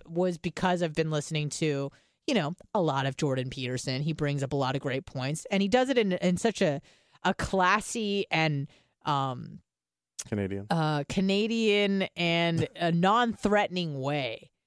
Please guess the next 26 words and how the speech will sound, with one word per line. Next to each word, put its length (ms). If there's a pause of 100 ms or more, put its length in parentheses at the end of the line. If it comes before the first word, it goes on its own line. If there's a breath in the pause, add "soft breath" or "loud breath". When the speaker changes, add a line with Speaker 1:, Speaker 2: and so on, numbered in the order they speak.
(280)
Speaker 1:
Like, 180
him 240
and 100
Andrew 400
Tate 540
say 440 (200)
a 100
lot 340
of 60
the 80
same 400
things, 680 (440)
but, 680 (720)
and 160
Jordan 400
Peterson 600
has 180
even 200
said 200
this, 140
he's 180
like, 180
"A 80
lot 460
of 500 (160)
the 500